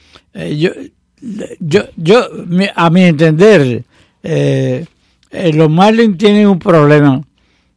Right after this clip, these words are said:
de la gerencia para abajo, porque ellos no se preocupan en lo más mínimo en tratar, eh,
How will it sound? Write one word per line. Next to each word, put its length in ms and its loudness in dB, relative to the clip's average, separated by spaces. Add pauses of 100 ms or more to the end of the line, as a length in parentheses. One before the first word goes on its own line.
(540)
de 240 4
la 140 6
gerencia 540 4
para 220 2
abajo, 500 2 (600)
porque 580 2 (440)
ellos 360 4
no 280 4
se 220 0
preocupan 640 2
en 160 2
lo 100 2
más 140 2
mínimo 520 2 (680)
en 180 -2
tratar, 560 0 (360)
eh, 440 -4